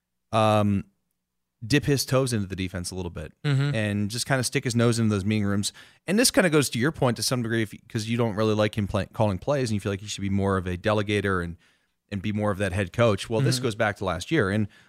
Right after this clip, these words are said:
Speaker 1: look, he could have, he could have said, "Hey, listen, um, for the betterment of the team,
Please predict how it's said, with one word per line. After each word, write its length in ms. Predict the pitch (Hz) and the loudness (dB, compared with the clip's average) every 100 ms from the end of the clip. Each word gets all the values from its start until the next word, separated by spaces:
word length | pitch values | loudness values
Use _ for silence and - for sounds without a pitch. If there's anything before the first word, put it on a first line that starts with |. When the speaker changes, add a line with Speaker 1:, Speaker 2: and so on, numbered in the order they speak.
| _ _ _ - | _ _ _ -2
Speaker 1:
look, 160 | 139 | 0
he 120 | 175 | 0
could 200 | 156 151 | 2 4
have, 380 | 156 120 104 - _ _ _ _ _ - | 4 2 0 -12 _ _ _ _ _ -4
he 100 | 123 | 0
could 120 | 214 | 2
have 140 | 156 110 104 | 2 -2 -2
said, 200 | 139 123 | 4 6
"Hey, 140 | 127 | 6
listen, 420 | 127 - 117 107 - | 4 2 0 0 0
um, 400 | 104 101 98 - _ _ _ _ _ _ - | 0 0 -2 -4 _ _ _ _ _ _ -18
for 180 | - 143 | -2 0
the 100 | 107 | 2
betterment 360 | 127 135 135 | 2 2 2
of 60 | 110 | -2
the 80 | 98 | -8
team, 400 | - 123 156 | -4 -2 -2